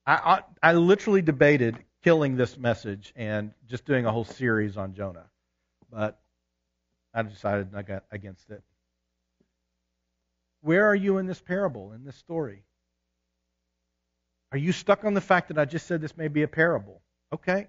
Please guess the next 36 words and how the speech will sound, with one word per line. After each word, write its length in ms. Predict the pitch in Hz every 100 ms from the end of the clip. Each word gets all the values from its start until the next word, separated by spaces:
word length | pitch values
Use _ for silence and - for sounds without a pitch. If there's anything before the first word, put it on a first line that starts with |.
| _
it 160 | 208 160
may 160 | 165
be 180 | 214 220
real. 380 | 202 196 107 104
It 120 | 160
could 180 | - 196
be 100 | 220
historical 800 | 175 185 202 214 214 208 202 208 _ _ 156
narrative 480 | 165 208 220 208
literature. 520 | 196 254 285 - 104 -
It 80 | 131
doesn't 320 | 185 190 170
point 280 | - 233 -
to 80 | 123
that, 280 | 110 139 156
but 120 | 175
it 100 | 269
could 240 | 285 202
be. 240 | 139 139 - _ _
And 100 | 160
I 60 | 165
have 140 | 165
no 160 | 165 220
problem 320 | - 214 180
believing 320 | 180 147 127
God 240 | 143 143
could 120 | - 123
do 140 | 123 - -
everything 640 | 233 240 226 226 220 220
in 140 | 202 180
here 300 | 120 98 - _ _ _ _
that 160 | 143 131
just 240 | 147 170
like 160 | 170 160
it 100 | 147
happened. 420 | 135 127 - 104